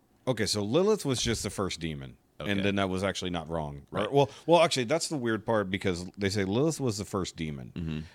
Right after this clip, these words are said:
Speaker 1: But then they bring about the importance of Cain, which means when Cain died, it took him a lot longer to become a demon.
Speaker 2: Right.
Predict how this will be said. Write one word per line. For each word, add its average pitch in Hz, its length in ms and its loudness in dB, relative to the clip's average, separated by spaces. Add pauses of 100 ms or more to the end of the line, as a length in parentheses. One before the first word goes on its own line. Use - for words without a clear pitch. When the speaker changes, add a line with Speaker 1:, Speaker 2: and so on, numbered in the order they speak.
(100)
Speaker 1:
But 98 140 -4
then 117 140 2
they 123 60 2
bring 110 220 0
about 98 220 2
the 95 80 -2
importance 90 420 -2
of 78 120 -10
Cain, 78 440 -4
which 85 180 -8
means 90 400 -6 (680)
when 101 220 -2
Cain 101 460 0
died, 85 680 0 (960)
it 107 160 -2
took 107 120 -2
him 95 120 -2
a 92 60 0
lot 90 200 2
longer 90 300 0
to 85 40 -4
become 82 260 -6
a 80 60 -6
demon. 71 320 -8 (220)
Speaker 2:
Right. 62 180 -4